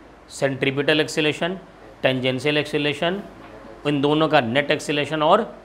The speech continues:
angular acceleration। फिर उसी के साथ साथ मैंने पिछले lecture पर आपको centripetal acceleration के base पे ही centripetal force भी पढ़ा दिया।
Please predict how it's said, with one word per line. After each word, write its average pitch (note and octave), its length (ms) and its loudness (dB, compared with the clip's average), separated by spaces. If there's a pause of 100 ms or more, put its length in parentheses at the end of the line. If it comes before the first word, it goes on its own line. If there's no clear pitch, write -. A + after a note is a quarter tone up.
(200)
angular C3+ 380 2
acceleration। G2+ 500 -8 (540)
फिर G#3+ 120 4
उसी G#3+ 260 -2
के G#3 120 6
साथ D#3+ 240 6
साथ F#3 160 2
मैंने E3+ 180 -2
पिछले D#3+ 260 -4
lecture D#3 260 -2
पर D3+ 140 0
आपको C#3+ 300 0
centripetal C#3 840 -2 (920)
acceleration D3 560 2
के E3+ 100 2
base D#3 360 4
पे D#3+ 100 2
ही E3 160 2
centripetal C#3 720 0
force D#3+ 280 -4
भी C3+ 100 -4
पढ़ा G#2 220 0
दिया। F2+ 220 -6